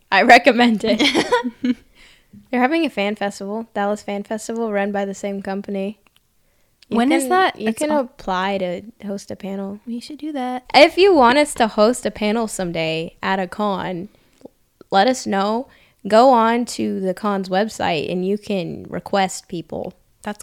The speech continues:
Speaker 1: You
Speaker 2: cool.
Speaker 1: can request us to go to a con.
Speaker 2: That'd be very cool.
Speaker 1: And I mean, if they reached out and asked us,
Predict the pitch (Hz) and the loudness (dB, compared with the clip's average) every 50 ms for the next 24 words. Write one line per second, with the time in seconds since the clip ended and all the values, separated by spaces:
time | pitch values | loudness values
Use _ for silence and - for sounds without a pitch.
0 | - - 202 180 240 233 220 214 202 208 - 202 208 202 - - - - - 190 | -6 -6 -4 -2 -2 0 0 -2 -2 -2 -2 -2 -2 -2 -4 -8 -10 -8 -8 -10
1 | - - - - - 185 - 202 190 185 196 185 180 180 - - 196 196 185 180 | -12 -14 -12 -12 -12 -10 -6 -6 -6 -4 -4 -6 -6 -6 -8 -8 -8 -8 -8 -10
2 | 180 185 185 _ 202 - - 190 - 190 190 - _ 196 190 190 - _ _ - | -12 -14 -16 _ -20 -20 -20 -20 -18 -18 -18 -18 _ -20 -20 -20 -20 _ _ 0
3 | 220 233 247 233 233 226 226 208 - 202 202 - 240 339 339 269 240 220 - - | 2 2 2 2 2 2 2 0 0 -2 0 0 0 0 2 0 -2 -2 -2 -2
4 | 196 190 190 180 175 185 185 190 202 202 - - 214 214 214 220 - - - - | -2 0 0 -2 -2 -4 -2 -2 -4 -4 -4 -4 -4 -4 -4 -6 -8 -14 -20 -20